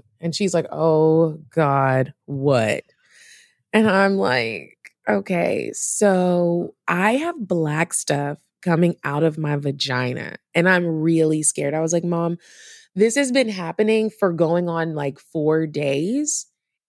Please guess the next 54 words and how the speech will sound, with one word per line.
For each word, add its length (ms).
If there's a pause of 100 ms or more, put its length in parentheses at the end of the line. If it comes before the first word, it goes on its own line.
and 920 (840)
I 180
don't 200
know 100
what 140
to 60
do." 120
And 80
I 40
said, 140
"It 100
has 300
a, 320
the 280
only 260
reason 240
why 100
I'm 60
telling 180
you 40
is 80
because 200
the 240
odor 260
is 220
so 360
bad." 360
I 80
mean, 260
Mandy, 380 (120)
I 260
was 300
gagging 720
when 140
I 80
would 160
sm-, 360
when 140
I 120
would 200
pull 200
my 140
pants 340
down 280 (320)
to 120
go 400 (200)
pee 520
or 120
even 260
get 160
in 80
the 80
shower. 560
I 520